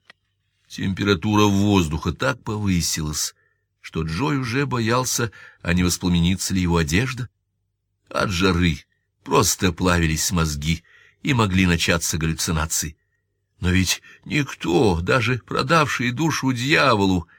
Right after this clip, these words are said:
не мог пройти сквозь эти стены. Оставалось только гадать,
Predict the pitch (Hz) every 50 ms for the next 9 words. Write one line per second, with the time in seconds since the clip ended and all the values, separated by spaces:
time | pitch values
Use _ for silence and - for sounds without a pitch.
0 | _ _ _ _ _ _ - - 156 165 175 185 185 165 139 - - 127 127 120
1 | 107 - - 120 101 - - 101 92 - 92 80 - 87 80 - - - - 101
2 | 85 78 76 _ _ _ _ _ _ _ _ _ _ _ _ _ _ _ _ _
3 | _ _ _ _ _ - - - - - 82 82 90 95 95 90 - 101 95 98
4 | 107 101 113 113 120 165 165 139 - - -